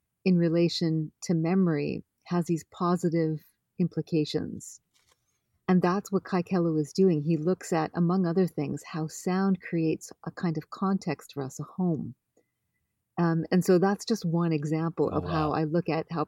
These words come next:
Speaker 1: personal anecdotes bear upon or, um,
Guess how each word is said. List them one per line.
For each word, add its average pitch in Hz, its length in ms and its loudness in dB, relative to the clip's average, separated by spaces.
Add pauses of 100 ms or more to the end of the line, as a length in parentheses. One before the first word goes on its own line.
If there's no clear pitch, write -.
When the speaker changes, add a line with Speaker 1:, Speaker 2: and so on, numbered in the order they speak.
Speaker 1:
personal 165 640 -2
anecdotes - 800 -6 (180)
bear 165 260 2
upon 151 420 -4
or, 156 380 -4 (680)
um, 147 400 -6